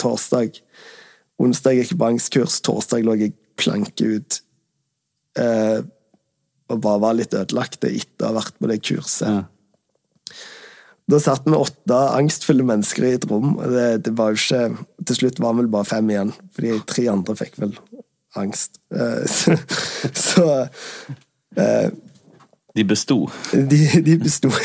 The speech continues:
Speaker 1: <laughs> Og da startet de med å si at hadde det gått an å få tatt en pille mot angst, så hadde jo alle tatt den, og jeg rekker opp hånden og sier, "Eh, nei, <laughs> jeg tar ikke."
Speaker 2: <laughs> Ja, jeg tar ikke.
Speaker 1: <laughs> Klarer ikke å svelge sånne store
Speaker 2: Ja.
Speaker 1: ting, så det,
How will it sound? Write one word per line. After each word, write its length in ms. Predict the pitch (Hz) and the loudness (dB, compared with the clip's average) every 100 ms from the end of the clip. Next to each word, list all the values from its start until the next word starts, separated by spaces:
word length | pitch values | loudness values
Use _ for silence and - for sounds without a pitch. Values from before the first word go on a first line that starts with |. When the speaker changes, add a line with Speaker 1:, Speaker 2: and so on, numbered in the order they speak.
| 175 - - - - | 2 2 -6 -10 -10
Speaker 1:
<laughs> 680 | - - - - - - - | -6 -8 -10 -18 -20 -10 -2
Og 80 | - | 2
da 80 | 135 | 4
startet 560 | - 139 110 - 135 | 4 4 2 2 2
de 80 | 151 | 4
med 160 | 135 135 | 4 2
å 60 | |
si 140 | 117 120 | 4 4
at 160 | 120 - _ - | 2 -2 _ 0
hadde 160 | 135 143 | 4 4
det 80 | 147 | 4
gått 180 | 143 - | 2 2
an 140 | 147 | 2
å 20 | |
få 80 | 156 - | 2 0
tatt 160 | 151 - | 2 2
en 80 | 143 | 2
pille 240 | 143 113 113 | 2 4 2
mot 160 | 123 117 | 2 2
angst, 320 | 131 147 - | 2 0 0
så 80 | 117 | 0
hadde 160 | 113 120 | 2 2
jo 60 | |
alle 160 | 107 117 | 2 0
tatt 300 | - 127 - | 0 -4 -2
den, 160 | 117 104 | -4 -2
og 80 | 107 | -4
jeg 140 | - | -4
rekker 160 | 110 - | -4 -4
opp 140 | - | -2
hånden 100 | 120 | -2
og 80 | 123 | -2
sier, 160 | 117 107 | -2 0
"Eh, 200 | 117 110 | 2 2
nei, 160 | 117 135 131 - | 2 0 -2 0
<laughs> 100 | - | 2
jeg 240 | 151 151 | 2 0
tar 320 | - 104 120 | 0 0 0
ikke." 240 | 113 - 117 - | 0 0 -2 0
Speaker 2:
<laughs> 160 | 170 143 | 2 4
Ja, 140 | 147 151 | 4 4
jeg 80 | 147 | 4
tar 240 | 156 135 151 | 4 4 2
ikke. 80 | - - | 0 -4
Speaker 1:
<laughs> 140 | - - | -8 0
Klarer 160 | 113 | 0
ikke 160 | - 160 | 2 2
å 60 | 160 | 2
svelge 240 | 127 143 - | 4 2 4
sånne 220 | 156 156 | 2 2
store 240 | 160 165 147 | 4 4 4
Speaker 2:
Ja. 120 | 165 | 4
Speaker 1:
ting, 160 | 156 147 | 4 4
så 160 | - | 2
det, 140 | - | 2